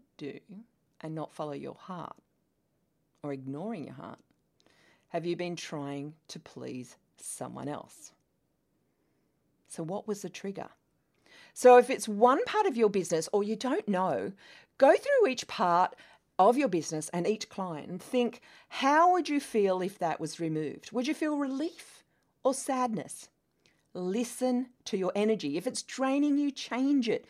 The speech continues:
or remove it. If it's energizing you, do more of it. I'm gonna say that again. If it's draining you, change it or remove it. If it's energizing you, do more of it.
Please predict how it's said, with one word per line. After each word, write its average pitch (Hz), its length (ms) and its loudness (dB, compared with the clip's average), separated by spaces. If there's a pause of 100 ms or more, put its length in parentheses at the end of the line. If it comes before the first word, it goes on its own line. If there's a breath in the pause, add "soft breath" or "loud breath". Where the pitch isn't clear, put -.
(220 loud breath)
or 196 120 -4
remove 208 480 0
it. - 180 -4 (300 soft breath)
If 165 100 -6
it's 196 240 -8
energizing 185 800 -2
you, 262 320 -4 (480)
do 165 360 0 (340)
more 160 420 -2
of 143 100 -4
it. - 140 -6 (100)
I'm 175 80 -4
gonna 311 140 -2
say 262 200 4
that 196 160 0
again. 180 400 -2 (600 soft breath)
If 190 140 2
it's - 200 -8
draining 247 600 -2
you, 143 340 -4 (240)
change 196 480 -6
it 339 180 -8 (360)
or 156 220 -4
remove 151 580 -4
it. 523 280 -8 (540)
If 208 140 6
it's 202 160 -2 (120)
energizing 226 800 -2
you, 151 280 -6
do 262 200 -2
more 220 520 8
of 175 160 2
it. - 280 -4